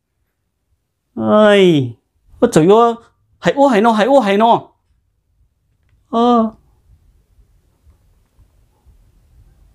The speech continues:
Ngô Chính Chạy cơ thế này. Ý tao ý thế nào, ư nào? Hả? Bố hiểu chưa rồi đó?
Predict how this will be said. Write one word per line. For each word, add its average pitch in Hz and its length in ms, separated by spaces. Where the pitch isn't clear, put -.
Ngô 277 160
Chính 285 120
Chạy 294 180
cơ 311 160
thế 359 100
này. 359 300
Ý 285 200
tao 277 100
ý 277 220
thế 285 80
nào, 269 140
ư 254 160
nào? 208 260
Hả? 262 360
Bố 269 80
hiểu 214 160
chưa 269 120
rồi 247 160
đó? 247 340